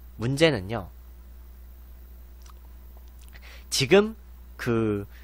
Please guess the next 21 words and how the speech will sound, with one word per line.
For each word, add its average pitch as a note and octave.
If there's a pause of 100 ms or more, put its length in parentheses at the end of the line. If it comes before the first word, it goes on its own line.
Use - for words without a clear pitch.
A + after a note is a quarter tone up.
(100)
수술을 B3
받았다는 A#2
그 F#2+
사람을 D#3
보호하고 A2+
있는 G2+
사람이 F#2 (2500)
내 C3+
야구 G#2
기사에 G2+ (600)
꾸준히 G#3+ (240)
악플을 -
올렸던 A2+
사람이었던 A#2+
거예요. - (920)
그 A3+
악플을 G3+
올린 A2+
사람도 F#3+
근데 A2
나를, G2+